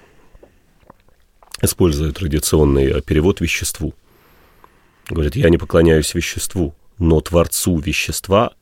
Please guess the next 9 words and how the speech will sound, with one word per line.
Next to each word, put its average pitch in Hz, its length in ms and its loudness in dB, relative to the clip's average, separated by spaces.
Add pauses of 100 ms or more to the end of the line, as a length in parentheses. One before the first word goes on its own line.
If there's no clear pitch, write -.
ради 80 440 2
меня 78 320 4
соделавшегося 73 920 -2
веществом, 78 680 -4 (480)
и 92 160 2
через 80 420 0
вещество, 95 640 -2 (380)
соделавшего 85 1040 0
моё 71 440 0